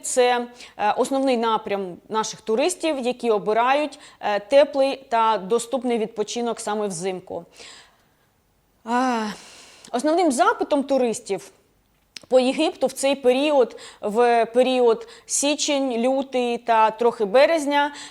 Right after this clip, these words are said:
є, е, основні такі вимоги. Е, готель в бухті, піщаний пологий захід. І бажано, щоб було куди вийти за межі готеля для того, щоб трохи розбавити свій відпочинок.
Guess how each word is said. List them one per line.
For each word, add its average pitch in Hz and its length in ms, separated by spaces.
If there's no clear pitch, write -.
є, 254 520
е, 214 220
основні 269 380
такі 262 280
вимоги. 202 640
Е, 190 500
готель 277 320
в 214 80
бухті, 226 500
піщаний 302 380
пологий 240 480
захід. 208 600
І 349 180
бажано, 285 480
щоб 262 220
було 277 260
куди 240 260
вийти 277 460
за 233 220
межі 233 320
готеля 247 540
для 208 140
того, 254 260
щоб 233 300
трохи 269 280
розбавити 214 500
свій 220 180
відпочинок. 196 600